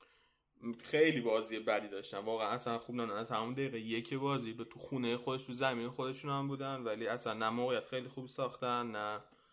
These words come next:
می‌شد گفت گلایی که خوردن مثلاً روی بد شانسی بود.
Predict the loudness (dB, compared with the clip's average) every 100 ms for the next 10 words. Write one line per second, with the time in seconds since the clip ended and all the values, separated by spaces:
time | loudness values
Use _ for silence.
0 | _ _ -10 -4 -2 -2 -2 0 2 4
1 | 4 2 -2 -4 0 2 2 0 0 0
2 | 0 2 2 2 0 0 -4 -4 -6 -8
3 | -8 -8